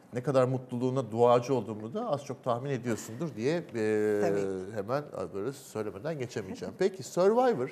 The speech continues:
Speaker 1: şimdi bu sene Survivor enteresandı. E, aslına bakacak olursan kendimden pay biçeyim.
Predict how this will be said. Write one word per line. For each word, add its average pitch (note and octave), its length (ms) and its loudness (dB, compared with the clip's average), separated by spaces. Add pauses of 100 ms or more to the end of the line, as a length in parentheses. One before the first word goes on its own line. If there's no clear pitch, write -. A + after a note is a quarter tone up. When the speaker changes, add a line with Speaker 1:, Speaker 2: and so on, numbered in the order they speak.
(120)
Speaker 1:
şimdi F3 280 -8
bu G3 40 -16
sene G#3 280 -4
Survivor F#3+ 520 0
enteresandı. F3 760 -4 (840)
E, A#2+ 400 0 (540)
aslına G3 300 -2
bakacak G3 320 -2
olursan G3 360 -4 (520)
kendimden D#3 580 -2 (220)
pay G2 240 0
biçeyim. - 340 -14